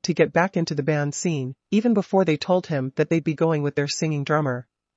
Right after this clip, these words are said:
The pair probably should have spoken with Stephen first, but seemed pretty sure that he was going to join their new band in Boston, even before they headed up to Sunapee. Joe recalled speaking with Stephen in Rock Cellar magazine.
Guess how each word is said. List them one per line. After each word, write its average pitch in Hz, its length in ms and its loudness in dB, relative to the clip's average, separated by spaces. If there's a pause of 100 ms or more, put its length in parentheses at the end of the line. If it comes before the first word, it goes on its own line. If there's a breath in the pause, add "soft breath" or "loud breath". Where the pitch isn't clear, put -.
(580)
The 202 100 2
pair 226 220 2
probably 220 460 2
should 160 180 -2
have 160 100 -4
spoken 175 420 0
with 135 120 -2
Stephen 165 360 -2
first, 139 520 -2 (100)
but 196 160 0
seemed 226 260 0
pretty 247 240 2
sure 165 300 2
that 156 140 2
he 185 80 0
was 160 160 -2
going 151 220 0
to 156 100 -6
join 175 260 0
their 151 140 0
new 160 160 0
band 147 320 0
in 139 100 -2
Boston, 139 560 -2 (220)
even 220 220 4
before 180 300 2
they 151 100 2
headed 147 260 2
up 139 140 2
to 151 80 -4
Sunapee. 143 580 -2 (880)
Joe 208 200 8
recalled 214 420 2
speaking 180 360 0
with 147 120 0
Stephen 156 340 0
in 143 160 -2
Rock 151 240 0
Cellar 160 300 0
magazine. 139 640 -2